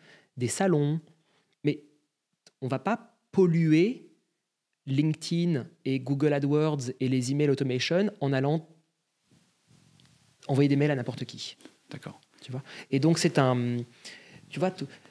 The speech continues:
Speaker 1: euh, toute la journée, euh, les mecs comme toi, au Mans, on se dit, « Ah bah attends, mais est-ce que je pourrais pas publier un white paper sur LinkedIn, euh, faire des campagnes de ads,
Speaker 2: Mhm.
Speaker 1: euh, les salons, quel salon je fais ? » Bah, aujourd'hui, quand mes équipes de Genève me disent, « Qu'est-ce qu'on fait ? » Je leur dis, «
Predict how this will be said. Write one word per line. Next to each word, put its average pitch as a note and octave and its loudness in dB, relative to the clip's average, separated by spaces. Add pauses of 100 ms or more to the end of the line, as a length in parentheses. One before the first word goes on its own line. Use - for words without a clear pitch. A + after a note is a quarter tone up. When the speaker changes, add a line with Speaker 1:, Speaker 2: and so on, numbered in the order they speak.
(120)
Speaker 1:
euh, - -16 (180)
toute - -16
la C#3 -2
journée, F#3 2
euh, C3 0
les C3 -6
mecs C#3 -8
comme C3+ -8
toi, D#3+ -6
au D3 -4
Mans, E3 -4
on D#3+ -4
se D3+ -8
dit, « C3+ -8
Ah C#3 -10
bah C3+ -12
attends, F#3 -8
mais D#3 -4
est-ce C3 -10
que - -10
je - -10
pourrais C#3 -8
pas C#3 -6
publier C#3 -6
un C3+ -6
white C3+ -4
paper C3+ -8
sur - -10
LinkedIn, F#3+ -2
euh, C#3+ -2 (300)
faire D3 -4
des C3 -4
campagnes C3+ -2
de C3 0
ads, F3+ -2
Speaker 2:
Mhm. C#3+ -4
Speaker 1:
euh, C3+ -2
les C#3+ 0
salons, D#3+ 0
quel D#3+ -2
salon C#3+ -2
je C3+ -2
fais ? » E3 -2 (320)
Bah, B2 -4
aujourd'hui, C3+ -2
quand D3 -4
mes C3 0
équipes E3+ -6 (580)
de B2+ -2
Genève C#3+ 2 (440)
me C3 -2
disent, « D3 -2
Qu'est-ce C3+ -4
qu'on B2+ -6
fait ? » A3+ -4 (320)
Je - -16
leur C#3 -2
dis, « A3 -2